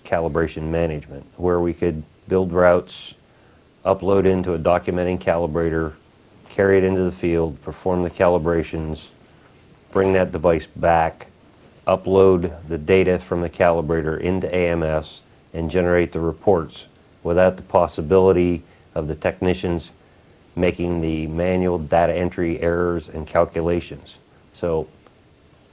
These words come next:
the, the basic premise was to remove some of the manual work associated with tracking, uh, calibrations as well as the actual calibration numbers themselves.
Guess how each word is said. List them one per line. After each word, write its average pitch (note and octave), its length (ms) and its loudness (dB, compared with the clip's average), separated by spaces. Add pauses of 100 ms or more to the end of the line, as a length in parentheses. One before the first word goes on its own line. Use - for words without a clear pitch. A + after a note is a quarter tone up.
(520)
the, F2+ 260 2
the F2+ 200 -8
basic A2 420 4
premise F#2+ 400 2
was E2+ 300 -4
to E2 480 -2 (380)
remove F2 840 2
some G2 240 0
of F#2 100 0
the E2+ 60 -2
manual F#2 580 0
work F2 380 2 (360)
associated F2 680 -2
with E2 320 -4 (140)
tracking, F2+ 680 0 (540)
uh, D2+ 200 -6
calibrations E2+ 840 -2
as D2+ 220 -8
well F2 340 4
as D#2+ 320 -4 (480)
the F2 80 0
actual F2 320 0
calibration E2+ 760 -2
numbers D#2+ 420 -2
themselves. D2 680 -8